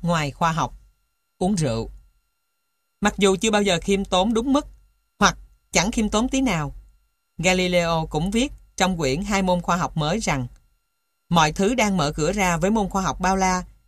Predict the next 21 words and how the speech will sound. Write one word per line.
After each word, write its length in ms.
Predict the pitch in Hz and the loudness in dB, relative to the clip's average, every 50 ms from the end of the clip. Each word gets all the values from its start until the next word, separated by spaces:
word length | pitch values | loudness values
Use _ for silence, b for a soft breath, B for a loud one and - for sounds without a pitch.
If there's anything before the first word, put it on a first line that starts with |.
| _ - | _ -2
và 200 | 147 180 165 160 | 2 2 2 2
kỳ 240 | - 175 160 156 | 2 0 0 0
diệu 180 | 139 147 139 139 | 2 0 0 0
này. 280 | 151 156 143 139 127 - - - _ _ _ _ _ _ _ _ - | 0 0 -2 -2 -4 -6 -10 -20 _ _ _ _ _ _ _ _ -2
Những 240 | 165 160 151 185 220 | 0 0 0 0 0
phương 240 | - 202 185 180 | -2 -2 -2 -2
pháp 240 | 175 214 202 240 269 214 | 0 0 0 0 2 0
và 120 | 185 160 | -2 -2
công 200 | - - 202 196 | 0 0 -2 -2
cụ 220 | - 156 135 131 | 0 0 -2 0
được 160 | 147 139 131 - | 0 -2 -4 -2
khai 180 | - 170 160 | -4 -4 -4
phá 300 | 151 - 165 156 165 202 | -2 -2 -2 -2 -2 -2
bởi 260 | 220 185 156 127 147 | 0 0 0 0 0
những 200 | 185 170 147 170 | 0 -2 -2 -2
đầu 140 | 196 160 143 | -2 -4 -2
óc 160 | 107 202 - | -2 -4 -4
giỏi 220 | 185 165 139 131 185 208 | -2 -2 -2 -2 0 -2
giang 160 | 214 202 190 | -2 -2 -2
hơn 160 | 208 208 196 | -2 -4 -2
tôi 280 | - 202 190 190 185 | 0 0 0 0 0